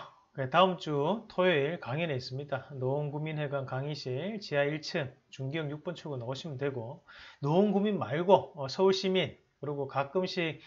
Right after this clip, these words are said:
지방에서 올라오시는 분들 계시는데, 어, 오셔가지고 강연에 듣고 가십시오. 그래서 함께, 어, 얘기를 좀 나누시면서 위로가 되셨으면 좋겠습니다. 그리고 또 우리가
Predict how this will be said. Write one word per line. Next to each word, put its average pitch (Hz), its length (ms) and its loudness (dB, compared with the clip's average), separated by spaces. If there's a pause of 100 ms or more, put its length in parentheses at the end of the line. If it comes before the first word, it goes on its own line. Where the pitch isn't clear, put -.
(140)
지방에서 185 460 4
올라오시는 175 380 2
분들 143 200 -4
계시는데, 143 760 -6 (480)
어, 107 280 -12
오셔가지고 151 800 0
강연에 139 400 -6
듣고 202 240 0
가십시오. - 420 -10 (220)
그래서 131 240 -8
함께, 190 720 4 (340)
어, 117 140 -8
얘기를 160 300 -2
좀 127 160 -10
나누시면서 131 880 -10 (440)
위로가 156 760 0
되셨으면 139 800 -6
좋겠습니다. 127 720 -10
그리고 147 340 -4
또 151 380 -4 (160)
우리가 151 400 2